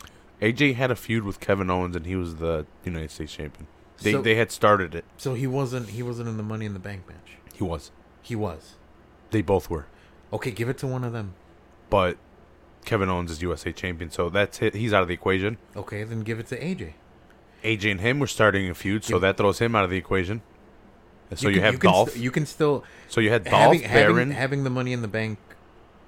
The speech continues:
Speaker 2: briefcase doesn't, doesn't commit you to one thing or the other. You can still
Speaker 1: You know W W E likes having them in, in the
Speaker 2: I know,
Speaker 1: equation.
Speaker 2: it's, it's
Speaker 1: Yeah.
Speaker 2: consistency. You can't have,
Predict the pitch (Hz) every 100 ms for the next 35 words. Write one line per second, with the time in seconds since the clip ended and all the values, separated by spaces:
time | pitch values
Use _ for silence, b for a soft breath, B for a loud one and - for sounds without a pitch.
0 | - 117 110 123 113 104 92 - 104 101
1 | 98 92 - - - - - - - -
2 | 143 165 107 113 147 104 92 98 104 101
3 | 104 92 82 87 98 82 92 - 98 -
4 | 104 95 90 - - _ _ - - -
5 | - - - 104 110 147 156 143 127 120
6 | 110 107 113 101 98 - 110 104 101 98
7 | 98 92 101 107 101 98 160 170 131 117
8 | 85 127 135 - 95 82 - 90 - 104
9 | 123 143 123 123 135 131 127